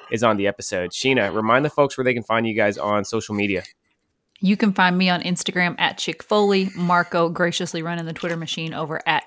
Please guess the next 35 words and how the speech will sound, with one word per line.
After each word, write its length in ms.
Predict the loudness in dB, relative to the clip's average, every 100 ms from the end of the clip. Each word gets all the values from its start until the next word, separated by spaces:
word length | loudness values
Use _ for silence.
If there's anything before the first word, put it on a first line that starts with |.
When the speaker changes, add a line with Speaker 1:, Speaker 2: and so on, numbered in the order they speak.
| -8
Speaker 2:
Chick 240 | -8 -8 -4
Foley 280 | -6 -4
Show. 380 | -6 -4 -2 -2
And 140 | -4 -6
you 60 |
can 160 | -6 -6
join 320 | -4 -4 -2
our 320 | -2 0 -2 -6 -18 _
Facebook 420 | 2 4 4 2 4
group, 380 | 4 4 4 2
uh, 260 | 4 4 2
at 220 | 0 -2
chick 240 | -4 -2
foley 240 | 0 0 0
show 400 | 0 2 2 2
dot 460 | 0 2 2 2
com. 480 | 0 4 8 8 8
Um, 320 | 4 4 2 -2
it's 140 | -4
a 20 |
Patreon 400 | 0 0 2 0
exclusive 480 | -2 -4 -4 -4 -8
group. 240 | -6 -6 -8 -18 -20 -10 0
Amazing 460 | 4 6 6 4 0
stuff 300 | 2 0 0
going 220 | 0 4
on 160 | 2
in 60 | 2
there 260 | -2 -2 0
every 240 | 2 2
single 380 | 0 -2 -2 -2
week. 260 | -4 -4 -6
We 80 | 0
have, 180 | 0
uh, 40 | 2